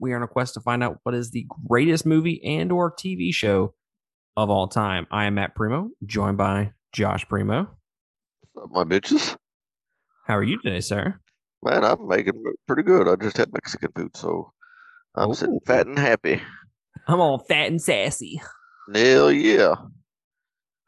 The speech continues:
Speaker 1: Well, guys, if you are new to Surfing the Stream, every week we, well, we used to review a movie a week, Josh and I, and we kind of,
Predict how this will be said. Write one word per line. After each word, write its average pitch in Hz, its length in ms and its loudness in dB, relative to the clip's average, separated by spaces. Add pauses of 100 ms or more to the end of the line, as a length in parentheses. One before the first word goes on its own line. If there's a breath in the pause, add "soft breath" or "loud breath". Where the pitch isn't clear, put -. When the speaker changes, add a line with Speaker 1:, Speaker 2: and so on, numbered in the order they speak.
(400 soft breath)
Speaker 1:
Well, 127 100 4
guys, 135 300 2
if 120 100 0
you 175 160 4
are 131 140 6
new 139 340 6
to 139 160 0
Surfing 127 380 -2
the 120 80 -2
Stream, 120 360 -4
every 127 240 -4
week 120 380 -4
we, 107 340 -4
well, 98 240 -6 (140)
we 101 80 -4
used 190 380 0
to 113 100 4
review 104 460 2
a 98 260 0
movie 123 640 0 (260)
a 92 60 -10
week, 147 420 -6 (240)
Josh 120 300 -2
and 123 100 -2
I, 120 180 -2
and 98 520 -6
we 101 60 -4
kind 120 180 -2
of, 104 180 -2